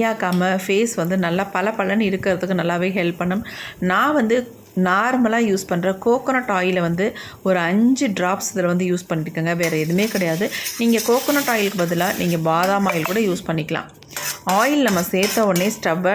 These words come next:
டக்குன்னு ஆஃப் பண்ணிடுங்க. இப்ப நான் ஸ்டவ்வை வந்து ஆஃப் பண்ணிட்டேன். பாருங்க கன்சிஸ்டன்சி எப்படி இருக்கு அப்படின்ட்டு. நல்லா திக்கா செம்மையா வந்திருக்குங்க. இப்ப இதை நல்லா ஆற வச்சதுக்கு அப்புறமேட்டு நம்ம ஒரு பவுலுக்கு வந்து சேஞ்ச் பண்ணிக்கலாம்.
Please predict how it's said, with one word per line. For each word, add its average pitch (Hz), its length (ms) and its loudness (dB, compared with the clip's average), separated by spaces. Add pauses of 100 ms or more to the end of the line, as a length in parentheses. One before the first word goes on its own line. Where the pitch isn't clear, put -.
டக்குன்னு 180 400 -2
ஆஃப் 165 260 0
பண்ணிடுங்க. 165 420 0 (120)
இப்ப 208 220 -6
நான் 202 120 -2
ஸ்டவ்வை 185 320 -2
வந்து 190 200 0
ஆஃப் 180 300 -2
பண்ணிட்டேன். 180 420 -2
பாருங்க 170 300 0 (180)
கன்சிஸ்டன்சி 185 680 -2
எப்படி 170 220 0
இருக்கு 180 240 0
அப்படின்ட்டு. 170 360 0 (460)
நல்லா 202 200 0 (100)
திக்கா 220 480 -2
செம்மையா 196 680 0
வந்திருக்குங்க. 170 480 0 (420)
இப்ப 214 460 -2
இதை 180 220 -2
நல்லா 175 280 0 (120)
ஆற 208 240 2
வச்சதுக்கு 175 440 -2
அப்புறமேட்டு 190 500 -2
நம்ம 175 300 0 (380)
ஒரு 180 280 0
பவுலுக்கு 180 420 2
வந்து 175 260 0
சேஞ்ச் 180 280 0
பண்ணிக்கலாம். 151 500 -4